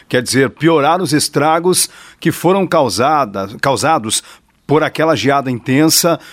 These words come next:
já no final do mês de junho, no início do inverno. Então,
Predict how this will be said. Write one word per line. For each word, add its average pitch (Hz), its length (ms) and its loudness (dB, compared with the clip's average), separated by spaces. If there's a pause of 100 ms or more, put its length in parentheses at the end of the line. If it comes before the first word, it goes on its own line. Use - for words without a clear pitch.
(140)
já 143 180 0
no 156 80 -2
final 143 320 0
do 143 140 -2
mês 139 220 2
de 143 80 -2
junho, 131 500 2 (240)
no 135 80 2
início 147 400 2
do 151 80 2
inverno. 117 420 0
Então, 170 560 0